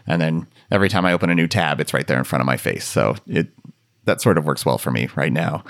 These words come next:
Th-, that and controlling distractions, I think, are the two, the two biggest things for me. So I've been trying to keep my phone out of the room,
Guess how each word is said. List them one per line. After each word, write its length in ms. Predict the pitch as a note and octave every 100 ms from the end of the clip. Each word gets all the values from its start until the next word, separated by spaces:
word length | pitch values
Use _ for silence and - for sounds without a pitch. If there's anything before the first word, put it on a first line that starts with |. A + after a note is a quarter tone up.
| - - - -
Th-, 220 | G#2 F2
that 260 | F2 A2+ -
and 180 | G2 F#2+
controlling 500 | G2 - F#2 F2+ F2
distractions, 540 | - D#2+ D#2 - F2
I 80 | E2
think, 200 | D2+ D#2
are 40 | E2+
the 120 | D2
two, 420 | - E2+ A1 - - - - - - _ _ -
the 220 | - G2
two 160 | - F2
biggest 300 | D2 D2 -
things 200 | B1+ -
for 120 | -
me. 180 | C#2 B1
So 320 | - D2+ -
I've 140 | E2+ D#2+
been 240 | E2 E2 - -
trying 240 | - A#2+ G#2
to 60 |
keep 200 | - A#2+
my 140 | F#2+ F#2
phone 400 | A#2 G#2+ A2 G2+
out 200 | F#2+ G2+
of 120 | F#2+
the 80 | G2
room, 460 | B2+ B2+ B2+ A#2+